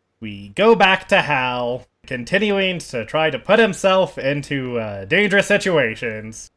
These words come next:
And he cuts someone off in a parking lot, and the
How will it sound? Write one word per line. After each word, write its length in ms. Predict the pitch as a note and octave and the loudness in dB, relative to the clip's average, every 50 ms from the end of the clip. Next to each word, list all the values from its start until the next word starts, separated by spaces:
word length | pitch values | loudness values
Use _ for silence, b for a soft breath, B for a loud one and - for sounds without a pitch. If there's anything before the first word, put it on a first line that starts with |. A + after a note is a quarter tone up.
| _ _ - | _ _ -12
And 400 | G#2+ A2 A2 A2 G#2+ G#2+ A2 G2+ | -10 -8 -8 -6 -6 -8 -8 -10
he 320 | - A#2+ A2+ A2 G#2+ G2+ | -10 -10 -10 -10 -12 -12
cuts 340 | - - F3 G3 G3 - - | -6 0 2 2 2 0 -2
someone 460 | - - F#3+ F#3+ F#3+ F#3+ F#3 F3+ E3 | -2 2 2 2 4 2 2 2 2
off 400 | D3+ C#3+ C#3+ C#3+ C#3+ C#3 C#3 - | 4 4 4 4 4 2 -2 -4
in 180 | B2+ D3+ E3+ F3+ | -4 -2 0 2
a 140 | F3 E3+ | 2 0
parking 540 | D#3 - D3 C#3 C3+ B2+ B2+ C#3 C3+ B2+ B2 | 0 2 2 2 2 0 -2 -4 -6 -6 -4
lot, 520 | B2 A#2+ A#2+ A#2+ A#2+ A#2+ A#2+ A#2 - - _ _ _ _ _ _ _ | -4 -4 -2 -2 -2 -2 -4 -6 -8 -12 _ _ _ _ _ _ _
and 440 | - G#2+ G#2+ G#2 G#2 G#2 G#2 G#2 G#2 | -12 -8 -8 -6 -6 -6 -6 -8 -10
the 560 | G#2 A2 G2+ G#2 G#2 G2+ G2 F#2 F2+ F#2+ G#2 | -10 -14 -14 -12 -12 -12 -12 -12 -12 -14 -16